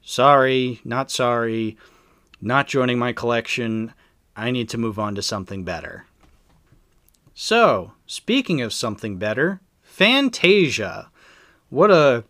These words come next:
opposite side of the spectrum movie this is compared to Black Adam. Literally one of the most shallow superhero films I've ever seen, and now one of the greatest works of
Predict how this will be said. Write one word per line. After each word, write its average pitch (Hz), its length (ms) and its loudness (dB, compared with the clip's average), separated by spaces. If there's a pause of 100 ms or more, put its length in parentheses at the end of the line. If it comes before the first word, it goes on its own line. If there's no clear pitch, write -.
(760)
opposite 180 460 2
side 180 320 4
of 165 60 0
the 151 80 0
spectrum 160 680 -2
movie 151 580 0
this 143 380 0
is 98 560 -4
compared 113 400 -4
to 110 80 -6
Black 104 380 -4
Adam. 90 420 -6 (580)
Literally 165 540 4
one 139 220 0
of 135 160 -4
the 131 100 -2
most 127 220 0
shallow 147 720 2
superhero 127 600 0
films 120 300 -4
I've 117 140 -2
ever 117 180 -2
seen, 131 500 -4 (480)
and 117 140 -6
now 139 520 2 (280)
one 131 240 -2
of 139 240 -4
the 139 380 2 (100)
greatest 175 580 0
works 143 440 -2
of 127 120 -4